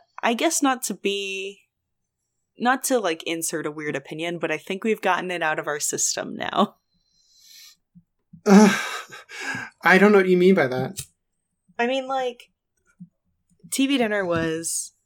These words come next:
Speaker 1: is, will forever be our first podcast. And we stuck with it for a really long time. And at the time of our first hiatus, we hadn't even done with, done it for a year.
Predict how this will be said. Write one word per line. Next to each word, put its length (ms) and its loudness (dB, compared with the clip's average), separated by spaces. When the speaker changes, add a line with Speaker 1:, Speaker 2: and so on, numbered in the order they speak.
Speaker 1:
is, 640 -2
will 140 -4
forever 400 0
be 180 -4
our 120 0
first 320 -8
podcast. 720 -4
And 520 -6
we 100 -4
stuck 280 -2
with 120 0
it 120 -2
for 160 -2
a 60 -2
really 220 -8
long 240 -12
time. 400 -12
And 260 -4
at 160 -2
the 80 -2
time 200 -2
of 100 -4
our 80 -2
first 280 -4
hiatus, 440 -2
we 80 -6
hadn't 300 -6
even 260 -10
done 140 -8
with, 180 -12
done 160 -4
it 100 -8
for 160 -2
a 80 -4
year. 480 -4